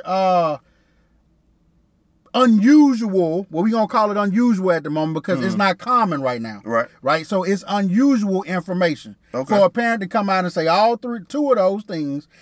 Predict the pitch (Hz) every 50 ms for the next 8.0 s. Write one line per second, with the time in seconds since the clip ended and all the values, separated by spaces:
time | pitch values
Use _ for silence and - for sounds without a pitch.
0 | _ - 180 175 185 190 185 185 196 175 170 196 196 180 180 202 208 185 214 220
1 | 214 208 - 214 208 202 202 214 214 226 254 - - 233 190 165 151 131 127 120
2 | 135 160 - 139 139 135 127 156 - _ _ _ - 131 147 160 175 160 - _
3 | _ _ _ _ - 180 196 202 208 196 196 190 175 - - 202 208 196 160 151
4 | 170 131 101 - _ 123 143 151 165 175 175 - - 202 190 - 160 143 131 -
5 | - _ _ _ _ _ _ _ _ _ _ _ _ _ _ _ _ _ _ _
6 | _ _ _ _ _ _ _ _ _ _ _ _ - 175 185 - - 202 208 220
7 | 214 202 180 160 147 135 - 165 139 120 117 110 104 113 117 123 131 160 190